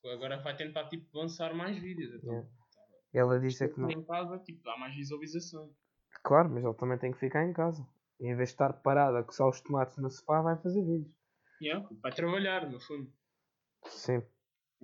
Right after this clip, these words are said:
Speaker 2: Ele trabalhava com um colega meu, com, ah, com um colega meu. Ai, que burro. Com a mãe de um colega meu. Que provavelmente essa pessoa até pode estar a ouvir o podcast. O filho dessa pessoa.
Speaker 1: No fundo eu também sei quem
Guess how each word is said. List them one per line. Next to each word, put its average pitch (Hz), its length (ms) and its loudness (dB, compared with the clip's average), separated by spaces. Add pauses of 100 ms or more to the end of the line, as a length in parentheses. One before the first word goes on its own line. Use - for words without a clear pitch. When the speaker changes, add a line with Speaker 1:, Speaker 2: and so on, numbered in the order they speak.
(160)
Speaker 2:
Ele 160 120 10
trabalhava 170 640 12
com 226 360 4
um 190 60 4
colega 202 400 8
meu, 220 220 0
com, 185 340 12
ah, 165 120 12
com 151 140 0
um 127 40 2
colega 120 240 6
meu. 107 300 0
Ai, 160 260 2 (120)
que - 80 -2
burro. 117 380 2 (680)
Com 160 180 12
a 156 80 12
mãe 160 280 10
de 196 60 12
um 196 120 8
colega 190 260 4
meu. 160 260 0 (1400)
Que 220 120 12
provavelmente 160 720 12 (400)
essa 160 360 12
pessoa 156 220 8
até 151 140 8
pode 143 240 6
estar 143 160 8
a 139 80 12
ouvir 135 220 8
o 127 40 4
podcast. 127 680 2 (640)
O 131 60 -4
filho 123 220 2
dessa 123 220 2
pessoa. 170 260 6
Speaker 1:
No 156 80 8
fundo 233 240 0
eu 220 100 0
também 208 260 2
sei 196 200 -2
quem 165 160 -4